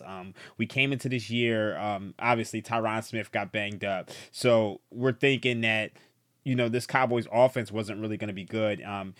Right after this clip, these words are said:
we didn't expect the Cowboys defense to be as good, as solid as it was. And we all don't have a ton of respect for Mike McCarthy. So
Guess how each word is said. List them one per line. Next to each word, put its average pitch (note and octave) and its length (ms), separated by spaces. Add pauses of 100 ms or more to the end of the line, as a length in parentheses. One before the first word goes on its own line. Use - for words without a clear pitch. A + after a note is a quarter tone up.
(220)
we A#2 180
didn't B2+ 200
expect A#2 360
the G#2 80
Cowboys A2 460 (380)
defense B2+ 360
to - 80
be G2+ 220
as G2 100
good, G#2 340
as G#2 160
solid A2+ 560
as F2+ 260
it F2 120
was. A2 320
And G2+ 160
we A#2 140
all B2 200
don't A#2+ 400
have A2 460 (260)
a G#2+ 80
ton A#2+ 220
of A2 80
respect A2 320
for G2+ 80
Mike G#2 240
McCarthy. F2+ 580
So G#2 360